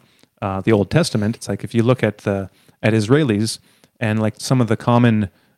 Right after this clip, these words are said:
um, like, justifications for the, the state of Israel is that, um, you know, to put it crudely, "Well, God gave us this land," right? Because the Bible said so. And, you know, as much as the,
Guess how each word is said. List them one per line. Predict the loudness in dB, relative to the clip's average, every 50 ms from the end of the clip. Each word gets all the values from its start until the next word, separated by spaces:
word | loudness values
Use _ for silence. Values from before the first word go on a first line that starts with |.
| _ _ -10
um, | -8 -6 -6 -6 -6 -6
like, | -6 -6 -6 -2
justifications | 2 2 2 2 0 -4 -6 -6 -4 -2 0 0 0 0 0 -2 -2 -2 -4 -8
for | -8 -4 0 0 2 2 0 0 -2 -4 -8 -8 _
the, | -10 -8 -6
the | -6 -4
state | -2 -2 -2 0
of | 0 0
Israel | -2 -2 -2 -4 -6 -6 -6 -6 -10 -10 _ _ _ _ _ _ -2
is | 0 0 2
that, | 2 0 0 -2 -6 -12 -10 -10
um, | -8 -8 -8 -10 -12 -14 -18 -20 -12 -8
you | -6
know, | -6 -4
to | -2 -2 -2
put | 2 4 4 4
it | 4 2
crudely, | -2 0 2 4 4 4 4 2 0 -2 -2 -6 _ _ _ 0
"Well, | 2 2 2
God | 4 4 4 4 4 2 2
gave | 2 2 2 2
us | 0 -2 -2
this | -4 -6 -4 -2 -2
land," | -2 0 -2 -2 -4 -8 -14 -20 -20 _ _ _ _ _ _ _ _ -4
right? | -2 -2 -2 -2 -6 -12 _ _ _ _ _ _ _ _ -8
Because | -6 0 2 2 2 4
the | 2 2 4 4
Bible | 4 2 0 0
said | 0 -2 -2 -2 -2
so. | -6 -8 -10 -10 -14 _ _ _ _ _ _ _ _ _ _ _ _ _ _ _ _ _ _ _ _ _ _
And, | 2 4 4 4 4 2 2 0 -4 -6 -6
you | -4 -2 0
know, | 0 2
as | 2 0 0 2
much | 2 0 0 0 -2 -6 -4
as | -2 0 0 0 -2 -4 -6 -4
the, | -2 -2 0 0 -2 -4